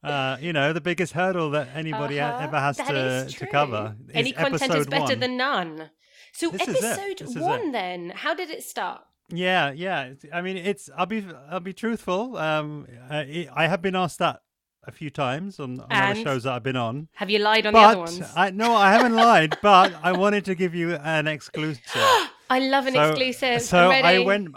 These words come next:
Speaker 1: I went back. I, I, I thought about, you know, who are, who are my sort of O G influences, and I think, you know,
Speaker 2: Uh-huh.
Speaker 1: this, this might be interesting for some of the wine fans out there because, you know, so
Speaker 2: Okay.
Speaker 1: many people, when they start talking about their journey into wine,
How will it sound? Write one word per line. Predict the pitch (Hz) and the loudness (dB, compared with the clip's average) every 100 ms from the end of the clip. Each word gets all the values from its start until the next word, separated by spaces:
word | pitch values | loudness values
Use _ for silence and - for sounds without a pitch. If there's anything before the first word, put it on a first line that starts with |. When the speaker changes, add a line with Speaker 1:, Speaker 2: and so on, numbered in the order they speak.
| - - | -14 -4
Speaker 1:
I | 160 | -2
went | 175 185 143 | -2 -4 -2
back. | 175 131 104 123 | 0 0 -2 -8
I, | |
I, | 127 131 139 131 | -6 -4 -6 -6
I | 143 | -8
thought | - 180 | -6 -6
about, | 170 156 135 | -4 -4 -4
you | 151 | -8
know, | 131 | -10
who | 104 185 180 | -10 -6 -6
are, | 165 | -6
who | 135 190 | -6 -4
are | 185 | -4
my | 170 160 | -4 -6
sort | 143 156 139 | -6 -6 -6
of | 127 - | -6 -8
O | 156 151 143 | -6 -4 -6
G | 107 123 143 120 120 | -8 -8 -8 -8 -8
influences, | 135 131 113 104 - 107 90 | -10 -8 -8 -8 -12 -14 -14
and | 104 | -14
I | 101 | -6
think, | 254 | -4
you | |
know, | 302 | -4
Speaker 2:
Uh-huh. | 254 190 127 110 | -4 -4 -4 -6
Speaker 1:
this, | 127 156 131 | -8 -10 -10
this | 127 185 - | -8 -8 -8
might | 165 160 143 _ _ _ _ - | -4 -4 -4 _ _ _ _ -6
be | 151 | -2
interesting | 165 - 147 - 120 | -2 -2 -6 -4 -8
for | 107 123 110 107 | -6 -4 -4 -4
some | 104 123 | -8 -12
of | |
the | 117 | -8
wine | 117 127 131 | -6 -6 -6
fans | 117 98 | -8 -8
out | 98 95 | -12 -14
there | 92 87 | -14 -16
because, | 101 123 110 - | -14 -16 -16 -14
you | 240 | -8
know, | 135 | -8
so | - 202 | -4 -4
Speaker 2:
Okay. | |
Speaker 1:
many | 220 196 | -2 -4
people, | - 190 135 113 | -8 -8 -8 -6
when | 113 | -8
they | |
start | 113 139 127 | -8 -10 -10
talking | 143 127 120 | -12 -12 -10
about | 110 107 - _ _ _ | -8 -10 -12 _ _ _
their | - 113 | -10 -6
journey | 139 123 120 | -4 -4 -6
into | 113 - | -8 -10
wine, | 113 135 110 101 104 | -6 -6 -6 -8 -14